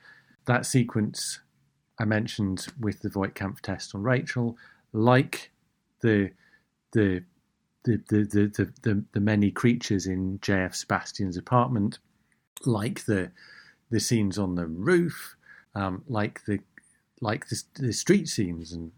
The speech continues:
and so forth. They are all, it, what, what it does is it kind of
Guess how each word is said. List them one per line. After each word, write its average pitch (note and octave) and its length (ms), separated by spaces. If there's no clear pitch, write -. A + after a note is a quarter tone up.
and F#2+ 180
so G2 200
forth. E2 220
They B2 180
are B2+ 200
all, D#3 540
it, C#3+ 180
what, E3+ 180
what D#3+ 180
it C#3+ 100
does D3 280
is A2 120
it A#2+ 120
kind B2 280
of A#2 140